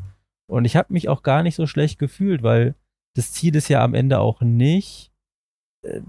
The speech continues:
auf, auf Spaß zu verzichten oder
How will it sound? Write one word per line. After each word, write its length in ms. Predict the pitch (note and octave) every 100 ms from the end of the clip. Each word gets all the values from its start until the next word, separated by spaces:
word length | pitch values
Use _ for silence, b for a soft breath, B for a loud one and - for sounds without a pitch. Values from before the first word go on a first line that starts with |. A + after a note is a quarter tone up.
| - _
auf, 300 | - C3 - _
auf 180 | B2+ A#2+
Spaß 460 | - B2 C3 E3 -
zu 120 | C#3+
verzichten 800 | C#3 B2+ - B2+ - - B2+ A#2+
oder 480 | A2+ A2+ A2+ A2+